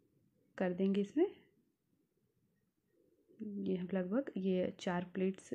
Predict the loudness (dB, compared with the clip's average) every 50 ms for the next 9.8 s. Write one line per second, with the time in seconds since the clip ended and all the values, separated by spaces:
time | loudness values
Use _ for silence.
0 | -4 -4 -4 -4 -6 -4 -2 0 0 0 0 0 2 2 2 4 4 2 2 0
1 | -4 -12 -20 -20 -20 -20 -20 _ _ -4 -2 -2 0 -2 -4 -4 -2 0 2 2
2 | 2 2 0 -2 -4 -4 -4 -4 -4 -4 -4 -4 -4 0 0 0 0 0 -2 -10
3 | -8 -2 0 0 0 0 -2 -2 -2 -2 -4 -2 -2 0 -2 -2 -2 -2 -2 0
4 | 0 0 -2 -4 -6 -10 _ _ -20 -20 -20 _ _ _ _ _ _ _ _ _
5 | _ _ _ _ _ _ _ _ _ _ _ _ _ _ _ -20 -20 -20 _ _
6 | _ _ _ _ -20 -20 _ _ _ _ -10 -8 -8 -8 -4 -4 -4 -2 0 0
7 | 0 2 0 0 -2 -4 -10 _ _ _ _ _ _ _ _ _ -20 -20 _ _
8 | _ _ _ _ _ -20 -20 -20 -20 -20 -20 _ _ _ -4 -4 -2 0 0 -2
9 | 0 0 2 2 2 2 0 -2 -4 -4 -4 -2 -2 0 -2 -2